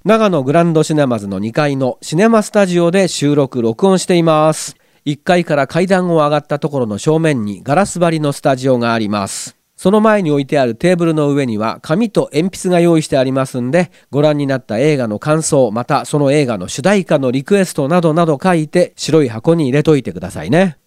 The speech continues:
その白い箱に入っていたメッセージ、今週一枚ありましたね。ラジオネーム、エイチアイティーオーって書いてありますけども、昨日土曜日に大岩さんが紹介してくれた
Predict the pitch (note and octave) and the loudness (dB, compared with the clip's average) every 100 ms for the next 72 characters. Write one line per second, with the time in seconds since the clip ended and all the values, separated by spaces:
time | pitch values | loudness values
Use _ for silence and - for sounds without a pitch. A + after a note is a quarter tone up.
0 | _ - F#3 F#3+ F3 F#3+ A#3+ G3 E3 E3+ | _ -4 0 0 0 2 2 2 0 0
1 | E3 D#3 D#3 C3+ B2 G#2+ A#2 A2 C3+ - | 2 2 0 0 -2 -2 -2 -2 -4 -4
2 | A2 F#2+ - C#3 - A#2+ D3+ C#3+ G#2 G#2 | -6 -4 -2 -2 0 -2 0 -2 0 -2
3 | A#2+ B2 - G#2+ E3+ - _ _ - C#3+ | -2 -4 -4 -2 -2 -2 _ _ -4 -2
4 | D#3 G#3 A3 G#3 F#3 C3 G2+ G2 - D3 | 0 2 2 2 2 0 -4 -8 -2 0
5 | G3 - F#3 F3 B2+ G#2 D#3+ F#3 F3 C#3 | 0 -2 0 0 0 -2 0 2 2 0
6 | A#2 A2+ A2 G2 F2+ F2 - F2+ G2+ E3+ | -4 -4 -4 -4 -4 -6 -6 -4 0 2
7 | G#3 F3+ _ _ - F#3+ B3 A3 F#3+ G3+ | 2 -2 _ _ -4 0 4 4 4 4
8 | G#3+ D3+ B2+ A#2 D#3 G3 F#3+ F3+ F3 D#3+ | 4 2 0 0 2 2 2 0 0 -2
9 | D#3 E3 D#3 D3+ C#3+ - B2 B2 A2+ D3 | 0 0 2 0 -2 -4 -4 -4 -2 -4